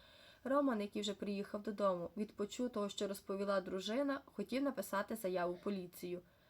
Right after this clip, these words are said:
Але Олеся заспокоїла, що наразі з нею все добре. А Людмила усвідомила, що накоїла, втекла з міста. "Вона ж кохає тебе, Романе. Тому й намагалася якось тебе повернути. Вона не повернеться.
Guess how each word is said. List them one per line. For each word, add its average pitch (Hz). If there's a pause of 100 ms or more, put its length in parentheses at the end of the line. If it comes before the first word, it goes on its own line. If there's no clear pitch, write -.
(140)
Але 196
Олеся 240
заспокоїла, 190
що -
наразі 254
з 220
нею 208
все -
добре. 185 (480)
А 294
Людмила 226
усвідомила, 190
що -
накоїла, 247 (260)
втекла 208
з -
міста. - (500)
"Вона 277
ж 277
кохає 247
тебе, 190
Романе. 208 (600)
Тому 370
й 339
намагалася 226
якось 208
тебе 190
повернути. 196 (200)
Вона 233
не 233
повернеться. 208